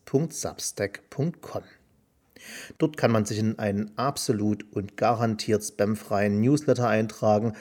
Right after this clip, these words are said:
und erhält am Sonntagmorgen Transkript und Podcast-Episode zum sofortigen Verzehr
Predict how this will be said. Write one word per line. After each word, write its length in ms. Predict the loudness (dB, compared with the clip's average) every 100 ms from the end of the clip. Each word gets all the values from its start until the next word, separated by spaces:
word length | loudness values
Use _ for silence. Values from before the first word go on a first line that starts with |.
| -12 -6
und 140 | 2
erhält 360 | 2 4 0 0
am 80 | -6
Sonntagmorgen 880 | -4 -6 -4 -4 -2 0 0 0 -6
Transkript 1000 | -10 -6 -4 -2 -4 0 0 0 -4 -20 _
und 240 | 4 4 0
Podcast-Episode 1160 | -6 -6 -2 -2 -2 -6 -6 0 2 6 6 4 -6 -14
zum 220 | -6 -6
sofortigen 600 | -4 -6 0 0 2 0
Verzehr 600 | 0 -2 -2 -4 -2 -4